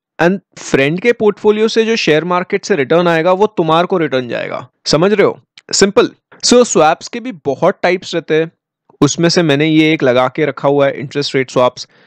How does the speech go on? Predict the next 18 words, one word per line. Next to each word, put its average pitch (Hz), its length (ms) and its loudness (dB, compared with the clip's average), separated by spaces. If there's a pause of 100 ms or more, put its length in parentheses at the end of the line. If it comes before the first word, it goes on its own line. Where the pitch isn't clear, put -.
(120)
इसके 151 220 0
भी 180 120 4
दो 156 180 4
टाइप 160 260 0
रहते 143 200 -2
हैं, 151 80 -10
फिक्स्ड 143 300 -6
and 143 120 -6
flexible। 131 460 -4 (560)
अब 170 220 0 (140)
ये 190 520 2 (420)
सब - 280 0
टॉपिक्स 196 360 -2
अपने 196 200 -4
आप 151 300 -2
में 196 100 -2
ही 202 140 0
एक 196 200 -4